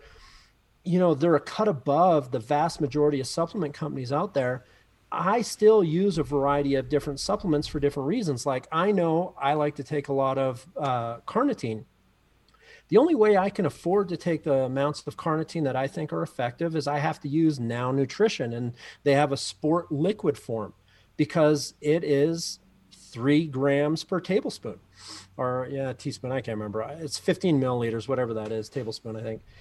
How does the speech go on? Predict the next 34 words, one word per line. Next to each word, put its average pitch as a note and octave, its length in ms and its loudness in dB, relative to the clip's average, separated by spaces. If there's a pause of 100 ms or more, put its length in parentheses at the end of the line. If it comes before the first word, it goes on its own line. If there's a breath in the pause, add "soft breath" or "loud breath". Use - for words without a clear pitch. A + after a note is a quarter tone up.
(240 soft breath)
And, C#3 320 4
uh, B2+ 300 0 (100)
you D#3+ 120 0
know, D3 140 4
so C#3+ 500 2
I F3+ 120 4
have F#3+ 360 -2
to E3+ 80 -2
use C3+ 300 2
theirs A#2+ 280 -4
because C#3+ 400 -2
I D#3+ 100 -4
can't G#3+ 300 0
afford E3 640 4 (240 loud breath)
to D3+ 100 -4
go D#3 160 4
through D3+ 240 2
a B2+ 40 4
bottle C3 800 4
of C3 280 -2
a A#2+ 100 0
higher C#3+ 480 2
end B2+ 440 -4
carnitine, E3 720 -2
even F3+ 260 0
though G#3 160 2
I F#3 140 2
know F3+ 280 2
the D3+ 100 0
purity G3 400 0
level D#3+ 280 0
is D3 80 -4
probably, D#3+ 560 2 (440 loud breath)
uh, C#3 340 2